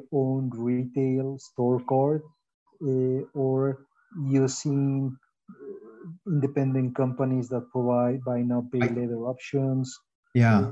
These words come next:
Speaker 2: I think that also depends on sta-, scale. Um, sometimes those retail cards, i-, if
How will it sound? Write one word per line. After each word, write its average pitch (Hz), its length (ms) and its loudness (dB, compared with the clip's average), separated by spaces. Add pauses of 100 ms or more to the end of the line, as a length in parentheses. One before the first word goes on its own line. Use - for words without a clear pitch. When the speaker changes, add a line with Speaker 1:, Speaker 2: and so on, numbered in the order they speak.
Speaker 2:
I 123 80 2
think 139 260 0
that 127 240 6
also 127 240 4
depends 101 320 4
on 98 100 2
sta-, 104 400 -2
scale. 92 920 0
Um, 90 500 0
sometimes 131 460 2
those 107 180 2
retail 104 400 0
cards, 92 420 -2
i-, 101 140 -2
if 104 240 -2